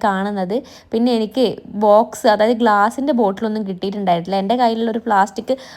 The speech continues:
ബോട്ടിലാണ് ഇപ്പം ഞാൻ ഇടുന്നത് കേട്ടോ. എൻ്റെ കയ്യിലില്ല ഗ്ലാസിൻ്റെ ബോട്ടിലൊന്നും. അപ്പോൾ ഇതിലേക്ക് ഞാൻ ഓരോ ലെയർ ലെയറായിട്ടാണ് ഉപ്പിലിടുന്നത്. അപ്പോൾ ആദ്യം കുറച്ച് നെല്ലിക്ക ഇങ്ങനെ ഇട്ട് കൊടുത്തിട്ട് കല്ലുപ്പ് ഇട്ട് കൊടുക്കുക കേട്ടോ. ഞാൻ ഉപ്പിലിടുന്ന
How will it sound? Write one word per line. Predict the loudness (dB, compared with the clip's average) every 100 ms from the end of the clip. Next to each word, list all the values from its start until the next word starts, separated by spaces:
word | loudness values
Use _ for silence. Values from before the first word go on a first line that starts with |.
| 0
ബോട്ടിലാണ് | 2 2 0 0 0 -2 -4
ഇപ്പം | -2 0
ഞാൻ | 0 -2
ഇടുന്നത് | -4 -2 -2
കേട്ടോ. | -2 -2
എൻ്റെ | -2 -2
കയ്യിലില്ല | -2 -2 -4 -4 -4 -6 -10 _ -2
ഗ്ലാസിൻ്റെ | 2 2 0 -2 0
ബോട്ടിലൊന്നും. | -2 -2 -4 -4 -8 -12 -10 -4
അപ്പോൾ | 0 0
ഇതിലേക്ക് | 0 0 -2 -2 -4
ഞാൻ | 0
ഓരോ | 0 0 0
ലെയർ | 2 2 2
ലെയറായിട്ടാണ് | 0 2 0 -2 -4 -4 -8 -10
ഉപ്പിലിടുന്നത്. | -6 -4 -4 -4 -4 -4 -6 -10 -14 -4
അപ്പോൾ | 0 4
ആദ്യം | 4 2 -2
കുറച്ച് | -4 -2 -4
നെല്ലിക്ക | -2 -4 -6 -2 -2 -2
ഇങ്ങനെ | -6 -4 -4
ഇട്ട് | -4 -2
കൊടുത്തിട്ട് | -2 -2 -6 -4 -4 -2 0
കല്ലുപ്പ് | 2 0 -6 -6 -10
ഇട്ട് | -6 -6
കൊടുക്കുക | -4 -6
കേട്ടോ. | -6 -6 -8
ഞാൻ | -6 -8 -8
ഉപ്പിലിടുന്ന | -8 -8 -6